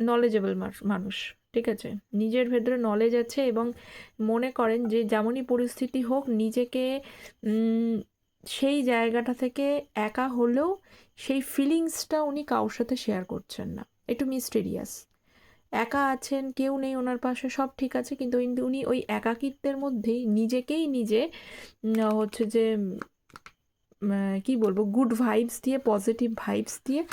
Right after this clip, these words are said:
এগিয়ে নিয়ে যাওয়ার চেষ্টা করছে।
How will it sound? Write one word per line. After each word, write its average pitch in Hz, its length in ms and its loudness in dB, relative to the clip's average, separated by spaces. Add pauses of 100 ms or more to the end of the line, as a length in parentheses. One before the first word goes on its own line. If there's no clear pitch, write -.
(520)
এগিয়ে 233 380 4
নিয়ে 240 240 2
যাওয়ার 233 300 2
চেষ্টা - 320 -2
করছে। - 380 -10